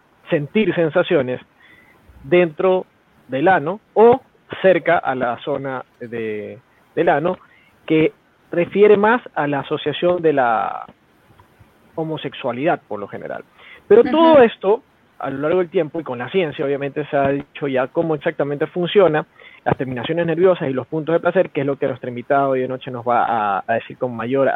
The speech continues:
Speaker 1: eh, certeza. Y la idea es abrirnos a la posibilidad de conocer, eh, los puntos respectivos desde la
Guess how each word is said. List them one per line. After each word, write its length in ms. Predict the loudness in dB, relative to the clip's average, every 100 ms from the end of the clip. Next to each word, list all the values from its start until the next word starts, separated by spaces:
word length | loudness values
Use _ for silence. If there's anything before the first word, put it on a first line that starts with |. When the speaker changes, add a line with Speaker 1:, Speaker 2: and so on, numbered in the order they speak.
| -4 _
Speaker 1:
eh, 280 | -8 -6 -4
certeza. 480 | -4 2 2 2 -2 -6 -20 -20 -20 _
Y 80 | 4
la 80 | 6
idea 360 | 8 8 8
es 120 | 6 4 -4 -20 -2
abrirnos 420 | 2 4 4 2
a 60 | 0
la 120 | -2
posibilidad 400 | -4 -6 0 2
de 80 | 2
conocer, 500 | 0 -6 0 2 2 -2
eh, 100 | -10
los 140 | -8
puntos 560 | -4 -2 -2 -6 -8 -14 _ _ _ _ _ -6
respectivos 600 | -6 -4 -4 -2 0 0
desde 280 | 2 4 4
la 140 | 4